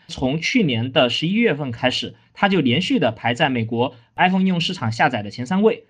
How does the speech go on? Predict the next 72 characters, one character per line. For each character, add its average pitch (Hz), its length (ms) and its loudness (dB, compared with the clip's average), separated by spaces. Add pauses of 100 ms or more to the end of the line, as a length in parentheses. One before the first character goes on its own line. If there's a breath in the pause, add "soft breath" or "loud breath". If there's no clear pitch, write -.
(140 soft breath)
在 165 180 4
今 214 260 2
年 123 280 2
呢， 131 180 -4 (240 soft breath)
一 196 140 0
季 214 100 2
度 175 160 4
它 143 220 2
也 123 120 2
保 113 180 -2
持 - 180 -8
了 123 120 0
整 113 160 -6
个 127 200 -2
快 156 160 2
速 147 120 -2
的 120 80 -2
增 160 200 -2
长， - 180 -2
基 156 140 -4
本 127 100 -4
上 120 240 0 (140 loud breath)
一 190 80 -2
季 190 120 -2
度 160 120 2
它 156 120 -2
的 131 80 2
下 151 160 0
载 117 160 -4
量 131 200 -2
增 160 160 -2
长 135 120 0
了 113 60 0
百 113 140 -6
分 139 100 -8
之 143 80 -4
五 120 140 -4
十 120 100 -6
七。 170 340 -4 (200 loud breath)
那 180 100 4
现 208 220 4
在 170 180 2
它 151 160 -4
是 147 220 -4
牢 120 180 4
牢 165 140 2
的 147 100 0
占 165 260 0
据， 117 320 0 (140 loud breath)
不 175 80 -6
管 120 220 2
是 131 240 -2
苹 131 80 -6
果 143 160 0
端 127 160 0
还 131 80 -6
是 120 100 -6
安 156 140 0
卓 127 160 -2
端， 135 180 -2
整 127 140 -8
个 165 80 -6
应 180 80 -2
用 147 100 0
市 151 140 -6
场 113 160 -6
的 107 80 -6
下 139 120 0
载 120 120 -2
第 147 180 -2
一 147 60 -2
名。 107 180 -4